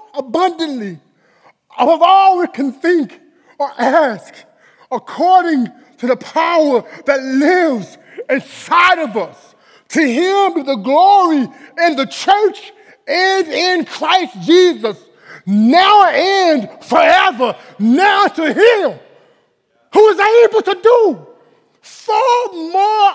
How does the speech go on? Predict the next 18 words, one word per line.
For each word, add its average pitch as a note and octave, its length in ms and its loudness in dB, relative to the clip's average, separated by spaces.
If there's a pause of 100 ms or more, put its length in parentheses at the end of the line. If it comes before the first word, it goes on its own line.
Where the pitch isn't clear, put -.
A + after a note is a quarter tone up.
abundantly D4 960 -4 (340)
above, D4 360 -2 (360)
above D#4+ 240 0
what B3 120 -6
you C4+ 60 -10
can A#3+ 180 -8
think - 460 0 (300)
or - 120 -6 (100)
ask, B3 560 -2 (640)
according G4 720 0
to C4 80 -6
the C4 80 -2
power D#4+ 560 0 (220)
that C#4 120 0
works A#3 840 -4 (340)
inside D4 640 -2
of G#3+ 140 -12
you. G#3 260 -8